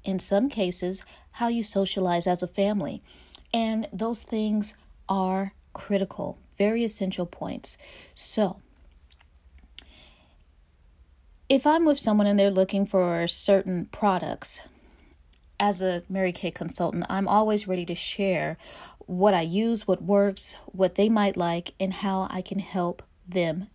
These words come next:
get it. If you are in sales, if you are in marketing, advertising, anything that has to do with communication, uh, anything that has to do with statistics, anything that has to do with anything someone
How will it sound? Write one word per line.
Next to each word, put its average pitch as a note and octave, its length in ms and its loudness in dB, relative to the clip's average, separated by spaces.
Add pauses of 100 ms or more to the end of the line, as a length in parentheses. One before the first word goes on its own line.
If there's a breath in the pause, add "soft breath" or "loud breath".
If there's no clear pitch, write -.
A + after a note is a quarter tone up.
(120)
get F#3+ 180 -2
it. - 160 -8 (1300 loud breath)
If B3+ 200 0
you C#4 360 -2
are B3 180 0
in G3 140 0
sales, - 640 -6
if F#3+ 320 -2
you A#3 600 -2
are F#3 420 -4
in F3+ 320 -8
marketing, F3 560 -8
advertising, E3+ 920 -8
anything F#3+ 340 0
that E3+ 140 -4
has F3 220 -4
to F#3 100 -14
do E3+ 180 -4
with E3 180 -8
communication, E3 920 -6 (540 loud breath)
uh, E3+ 280 -4 (100)
anything G#3 320 2
that F3+ 120 0
has F#3 200 0
to - 80 -10
do E3+ 160 0
with D#3+ 80 -6
statistics, - 760 -8 (400 loud breath)
anything C4 440 4
that G#3 100 2
has G#3+ 240 0
to F#3+ 80 -6
do G3 160 2
with F3+ 180 -2
anything G3 460 2
someone G3 440 0